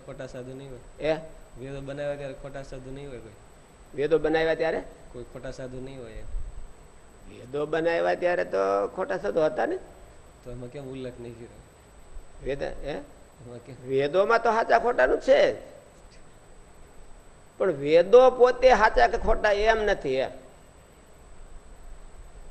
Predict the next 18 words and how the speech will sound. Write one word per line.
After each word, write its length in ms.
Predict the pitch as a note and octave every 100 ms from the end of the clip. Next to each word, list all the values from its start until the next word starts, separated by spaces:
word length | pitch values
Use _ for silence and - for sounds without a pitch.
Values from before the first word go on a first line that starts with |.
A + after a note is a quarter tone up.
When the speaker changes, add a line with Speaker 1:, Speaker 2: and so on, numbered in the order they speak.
| - - -
Speaker 2:
વેદોમાં 760 | C#3+ E3+ F#3+ G#3+ G#3+ G3 F3+ F3
વેદ 340 | D#3+ F3+ G#3
બનાવી 440 | G3 G#3 G#3+ A3 G#3+
અને 220 | G3+ G#3
બીજા 240 | G3 G#3+ G3+
ડુપ્લિકેશન 600 | G3+ G#3+ G#3+ G#3 G3+ G3
હોતે 300 | F#3+ G#3 G3
વેદ 260 | F#3+ G3
ને 160 | G3 F#3+
વેદણીઓ 420 | F#3+ F#3+ G3 F#3+
બનાવી 320 | F3+ F#3 F3
નાખી 320 | E3 D#3 D#3
એમ. 180 | D3 C3 A#2 - - - - - D#3
એવું, 300 | E3+ E3 -
એવું 300 | F3+ G3 F#3+
કઈ 140 | G3+
નથી 260 | G3+ F#3+
એમ. 120 | D3